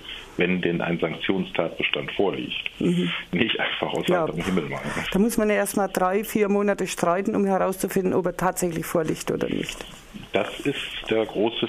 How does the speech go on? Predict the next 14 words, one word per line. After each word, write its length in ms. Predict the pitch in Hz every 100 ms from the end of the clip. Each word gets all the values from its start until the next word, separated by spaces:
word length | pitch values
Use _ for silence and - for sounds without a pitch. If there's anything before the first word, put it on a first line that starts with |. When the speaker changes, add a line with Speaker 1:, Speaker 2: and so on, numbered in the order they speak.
| -
Speaker 1:
Fehler 260 | 98 104
im 140 | 104 110
System, 460 | 110 - 101 90
aber 180 | 80 80
den, 320 | 85 90 95
denke 240 | 92 101 -
ich, 200 | 101 - -
den 160 | 104
kann 140 | - 104
man 120 | 104
auch 140 | 92 -
fast 280 | 107 - -
nicht 160 | 104
anders 280 | 104 107 101